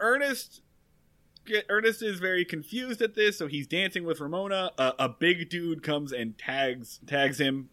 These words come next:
and Ernest does what he's supposed to do. He steps away and lets this man have his turn, but he's, like, pissy about it. He's like, "What do I do now?"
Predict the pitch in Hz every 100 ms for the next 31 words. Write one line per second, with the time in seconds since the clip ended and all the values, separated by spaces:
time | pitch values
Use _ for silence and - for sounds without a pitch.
0 | _ - 107 101 98 98 98 107 - 104
1 | 107 117 113 120 - - 127 - 226 156
2 | - - - 110 107 104 107 - - 101
3 | - 208 123 147 - _ _ - 117 113
4 | 110 127 117 120 117 117 151 156 117 117
5 | 120 127 - 110 - - 156 101 92 92
6 | 95 104 107 156 185 160 151 156 156 117
7 | 85